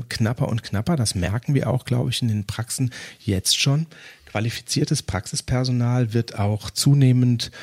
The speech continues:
von Kliniken und M V Zs abgeworben und fehlt dann in den Praxen. Das ist immer noch der Ausbildungsberuf Nummer eins, ja, M F As, medizinische Fachangestellte.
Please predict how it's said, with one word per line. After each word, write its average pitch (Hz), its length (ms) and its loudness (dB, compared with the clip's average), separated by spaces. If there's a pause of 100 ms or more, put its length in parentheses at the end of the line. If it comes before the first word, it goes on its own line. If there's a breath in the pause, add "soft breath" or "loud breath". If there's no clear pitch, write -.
(180 loud breath)
von 117 240 2
Kliniken 156 640 4
und 120 240 0
M 110 100 2
V 104 200 0
Zs - 420 0
abgeworben 139 840 0
und 113 240 -2
fehlt 113 380 0
dann 147 120 -2
in 139 100 2
den 156 120 2
Praxen. 196 520 0 (140)
Das 107 160 0
ist 123 100 0
immer 147 200 6
noch 135 160 4
der 143 320 2
Ausbildungsberuf 156 1120 4
Nummer 117 380 6
eins, 135 680 2 (160)
ja, 139 320 2
M 120 180 0
F 139 200 0
As, 143 380 0
medizinische 123 460 -2
Fachangestellte. 127 840 0